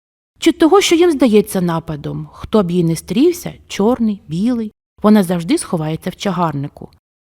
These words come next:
Але потурбована в своєму сховищі, або не маючи змоги втекти, гадюка люкту кидається на свого ворога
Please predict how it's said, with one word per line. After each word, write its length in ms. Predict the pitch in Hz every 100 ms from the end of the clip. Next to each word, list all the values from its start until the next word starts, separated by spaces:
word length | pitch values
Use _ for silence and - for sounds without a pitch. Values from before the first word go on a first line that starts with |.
| -
Але 200 | 196 208
потурбована 580 | 214 220 202 233 214
в 60 | 214
своєму 380 | - 214 220 208
сховищі, 800 | - 311 349 226 - - - - -
або 200 | 185 233
не 120 | 294
маючи 360 | 302 277 247 247
змоги 320 | 254 262 247
втекти, 560 | - 285 - 208 160 - - - -
гадюка 500 | - 202 196 208 196
люкту 340 | 330 - -
кидається 460 | - 196 220 220 208
на 100 | 214
свого 340 | - 214 214
ворога 460 | 170 180 170 143